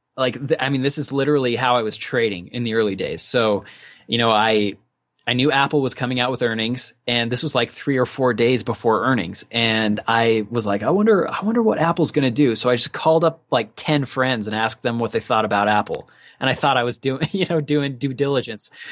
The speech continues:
I looked at their chart. It looked like it was kinda going up, and,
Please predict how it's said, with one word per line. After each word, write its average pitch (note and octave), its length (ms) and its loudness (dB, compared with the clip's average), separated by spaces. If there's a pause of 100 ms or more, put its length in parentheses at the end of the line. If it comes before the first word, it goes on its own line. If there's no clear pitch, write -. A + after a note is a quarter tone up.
(300)
I C#3 80 0
looked D3+ 220 2
at - 80 -6
their D#3+ 100 2
chart. C3+ 480 0
It C3+ 60 -2
looked C3+ 180 -2
like C3 220 0
it D3 40 -6
was C#3+ 120 -4
kinda C3 260 0
going A#2+ 260 2
up, B2 300 0
and, A#2+ 460 0